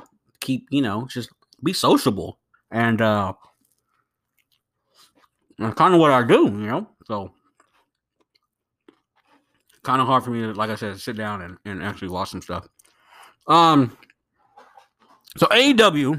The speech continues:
I, like I said, I don't watch these shows. I kinda just read up on 'em, and I'll pick and choose the notes that I wanna talk about. And then I'll go and watch some clips here and there just to, you know, get familiar with what's going on. So,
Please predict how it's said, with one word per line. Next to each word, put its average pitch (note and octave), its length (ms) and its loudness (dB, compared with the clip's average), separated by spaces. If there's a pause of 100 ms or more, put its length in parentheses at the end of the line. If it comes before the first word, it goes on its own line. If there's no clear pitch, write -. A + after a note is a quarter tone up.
(120)
I, G3 180 4
like A3+ 200 2
I A3 40 2
said, A3 160 -4
I A#3+ 80 2
don't B3 140 2
watch D3+ 240 -2
these E3 140 -10
shows. D#3+ 280 -2
I D3+ 60 -10
kinda F3+ 280 -6
just D3 160 -12
read C#3 180 -6
up C#3 160 -8
on C#3 180 -6
'em, C3+ 200 -10 (380)
and B2+ 120 -12
I'll B2 80 -6
pick D#3+ 240 -10
and C#3 100 -8
choose C#3 180 -8
the A#2 80 -12
notes A#2+ 240 -10
that B2 100 -10
I A#2+ 40 -8
wanna A2+ 160 -12
talk A#2 200 -8
about. A#2 400 -6 (1700)
And D#3 80 -2
then E3 100 4
I'll D#3 80 6
go C#3+ 200 4
and C3+ 120 2
watch B2+ 220 4
some A#2 120 -4
clips B2+ 300 -8
here B2+ 140 -6
and A2+ 120 -6
there A2+ 280 -6
just D#3 240 -8
to, D#3+ 100 -8
you A3+ 120 -8
know, C3+ 220 -4
get C#3+ 180 -10
familiar A2 340 -6
with G2+ 80 -6
what's F#2+ 160 -10
going F#2+ 260 -10
on. F#2+ 200 -12
So, F#2 200 -14